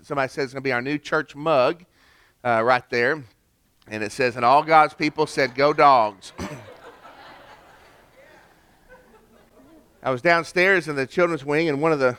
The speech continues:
workers rushed out into the hallway to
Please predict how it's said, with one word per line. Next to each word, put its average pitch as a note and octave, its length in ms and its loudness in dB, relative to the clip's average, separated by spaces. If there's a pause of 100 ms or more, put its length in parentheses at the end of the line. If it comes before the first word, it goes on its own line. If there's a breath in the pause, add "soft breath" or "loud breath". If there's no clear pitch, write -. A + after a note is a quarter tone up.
(120)
workers D#3+ 640 0 (840)
rushed - 380 4
out D#3+ 180 2
into C3 160 -8
the B2 100 0
hallway A#2+ 540 0
to A#2+ 280 -2